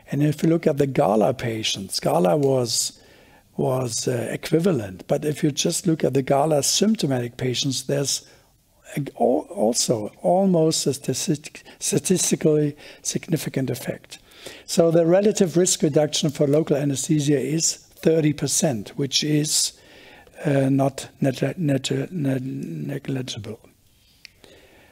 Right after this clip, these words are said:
Um, this is another, uh, subgroup, sub, uh, analysis of a randomized trial, namely the crest trials. And they looked at the anesthetic type and the risk of myocardial infarction after C A A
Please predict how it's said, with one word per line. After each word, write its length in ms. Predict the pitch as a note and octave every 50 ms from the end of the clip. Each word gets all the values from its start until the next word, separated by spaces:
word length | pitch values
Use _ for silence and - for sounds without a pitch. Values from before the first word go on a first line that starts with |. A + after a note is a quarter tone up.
| _ _ _ _ _ _ _ _ _ - -
Um, 420 | D#3+ D3 D3 D3 D3 D3 D3 G3+ - - _ _ _ - - _ _ _ _ _ _ _ _ _ _ _ _ _ - -
this 320 | D#3+ F3 F#3+ G3+ G3 -
is 360 | - - E3+ D#3 D#3 D3 D3
another, 320 | D#3 C#3+ D3+ D#3+ E3 E3 F3
uh, 640 | E3+ E3+ E3 - - F3+ D#3+ D#3 D3+ D3+ D3 D3
subgroup, 800 | C#3 - - G3 E3 D#3+ - - - - - F3 E3+ D#3+ E3 D3+
sub, 380 | - - E3 E3 D#3+ - - -
uh, 300 | G3+ E3 D3+ D3 D3 -
analysis 720 | - E3 C#3+ C#3+ C#3+ D3 D3+ D3 - - E3 D3 C3+ -
of 120 | - C#3+ C3+
a 40 | C3+
randomized 640 | B2+ C3+ C3+ C#3 C#3 C3+ C3+ B2+ B2+ A#2+ - -
trial, 380 | - - - D3 C#3+ D3 D3+ D3+
namely 360 | D3 C3+ C#3 C#3 C#3 C3 B2+
the 120 | B2 A#2+
crest 420 | B2 - - D#3+ D#3+ - - - -
trials. 500 | - C3 A2+ A2+ A2+ A#2+ C#3 - - - - - - - - - - - - - - -
And 100 | D#3 C#3
they 140 | D3 E3+
looked 320 | F3+ E3+ D#3+ E3+ D3+ - -
at 160 | C#3+ C3+ B2+
the 160 | D3 C#3 C3+
anesthetic 640 | B2+ C#3 C3+ B2 - - - D#3+ D#3+ G3 E3 A#2+ -
type 380 | - - D3 C#3+ C3+ D3 D3+ -
and 160 | - E3+ C#3+
the 80 | C#3 C3+
risk 320 | C3+ D3 D#3 D3+ - -
of 120 | C#3+ C3+ -
myocardial 600 | D#3 C#3+ C3+ C3 C3+ C3+ - C3+ C3+ C3 B2+ B2
infarction 680 | B2 C3 B2 - - C3+ C#3+ D3+ - - - F3 D3+
after 460 | - - D3 D3+ E3 - - - F3+
C 380 | D#3+ - - - E3+ D3+ C#3+ C3+
A 80 | C3 C3+
A 280 | C3 C3+ D3 D#3 D#3